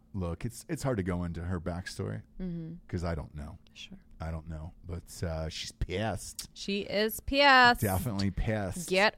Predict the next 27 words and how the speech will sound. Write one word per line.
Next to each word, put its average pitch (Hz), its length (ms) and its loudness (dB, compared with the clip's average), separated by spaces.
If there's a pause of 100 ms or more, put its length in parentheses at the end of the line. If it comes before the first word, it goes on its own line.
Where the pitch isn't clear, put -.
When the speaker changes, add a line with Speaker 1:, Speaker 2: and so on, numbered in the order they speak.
(240)
Speaker 2:
off 190 680 2 (360)
my 160 400 0
Speaker 1:
My 85 200 0
lawn. 82 420 0
Speaker 2:
lawn. - 480 -6
Speaker 1:
Get - 380 0 (120)
off 101 300 0
my 87 160 0
fucking 104 600 -2
lawn. 92 220 -4 (280)
Ken 196 320 4
and 262 180 2
Karen. 151 680 6 (560)
Back - 360 2
at 143 160 8
it 151 80 4
again, 123 360 2
though. 82 280 -2 (360)
Speaker 2:
Love 208 220 2
to 220 60 4
Speaker 1:
Um, 214 80 0
Speaker 2:
see 208 120 2
it, 202 80 2
and 165 140 -4
I 165 60 -2
get 165 180 -2
it. 143 120 -4